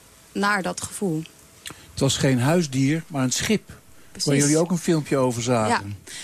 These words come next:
Speaker 1: ja, de aanleiding eigenlijk, eh, van onze film was Jaap Albrechtse. Eh, die, eh, zijn schip heeft moeten verkopen. En, eh,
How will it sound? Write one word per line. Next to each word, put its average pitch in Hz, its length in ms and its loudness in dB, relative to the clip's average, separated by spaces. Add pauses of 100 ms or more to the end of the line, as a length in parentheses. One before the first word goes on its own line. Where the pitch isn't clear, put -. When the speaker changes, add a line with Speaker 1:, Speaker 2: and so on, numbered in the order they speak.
(200)
Speaker 1:
ja, 233 40 2
de 202 100 0
aanleiding 208 560 0
eigenlijk, 202 680 -2
eh, 170 280 -6 (200)
van 202 220 -6
onze 170 240 -4
film 175 340 -8 (140)
was 180 220 -4
Jaap 175 240 -4
Albrechtse. 175 600 -4 (1040)
Eh, 147 120 -16 (600)
die, 175 420 -2
eh, 160 340 -4 (460)
zijn 190 220 -2
schip - 320 -4 (120)
heeft 190 240 -4
moeten 180 220 -2
verkopen. 180 520 -2 (1000)
En, 185 520 0
eh, 165 400 -6